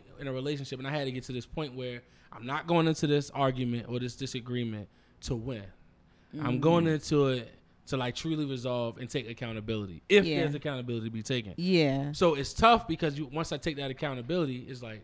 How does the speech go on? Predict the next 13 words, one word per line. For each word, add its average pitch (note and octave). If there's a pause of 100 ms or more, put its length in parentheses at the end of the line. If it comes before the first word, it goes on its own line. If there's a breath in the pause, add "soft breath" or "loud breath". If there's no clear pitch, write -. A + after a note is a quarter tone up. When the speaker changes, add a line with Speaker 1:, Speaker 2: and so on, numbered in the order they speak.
Speaker 1:
"Okay, A2 (160)
cool." G3+ (360 soft breath)
But D3
I've B2
learned F#3 (100)
if C3+
you D#3
take F#3
the D#3+
accountability, D3+ (220 soft breath)
you D#3
see G3+
the, D#3